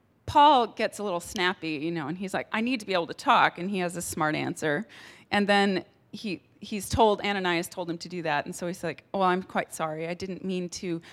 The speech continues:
defy authority." So even in the midst of all this, Paul is very, he recognizes authority and isn't openly defiant or angry.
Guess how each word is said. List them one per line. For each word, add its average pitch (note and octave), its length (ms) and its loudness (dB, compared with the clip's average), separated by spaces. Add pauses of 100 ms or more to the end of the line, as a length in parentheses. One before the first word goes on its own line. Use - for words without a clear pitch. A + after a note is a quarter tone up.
(160)
defy F3 400 0
authority." G3+ 640 -4 (380)
So G#3 140 -4
even A#3+ 220 -2
in A#3 160 -2
the G3+ 60 -2
midst A3 280 -4
of G3 80 -8
all F3 140 -2
this, D3+ 480 -8
Paul G3 380 2
is G3 220 -8
very, G#3 320 -2
he G3+ 200 -10
recognizes F#3+ 840 -2
authority E3+ 680 -6 (360)
and G3 140 -2
isn't G#3+ 280 -2
openly G3 400 0
defiant E3 500 -4
or A#2 220 -4
angry. E3 540 -6